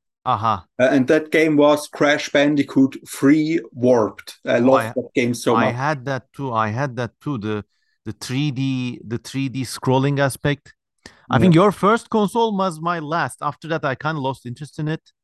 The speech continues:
Speaker 1: My brother, uh, until, well, until his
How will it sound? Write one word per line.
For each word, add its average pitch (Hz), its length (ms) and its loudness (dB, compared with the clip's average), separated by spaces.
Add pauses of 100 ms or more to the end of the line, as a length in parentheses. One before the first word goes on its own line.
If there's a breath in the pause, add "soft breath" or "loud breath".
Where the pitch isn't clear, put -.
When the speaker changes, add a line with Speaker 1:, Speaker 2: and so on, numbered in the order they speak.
(340)
Speaker 1:
My 139 200 2
brother, 175 400 2 (140)
uh, 117 680 -2
until, 131 540 -4 (580)
well, 117 400 -4
until 127 320 -4
his 117 260 -8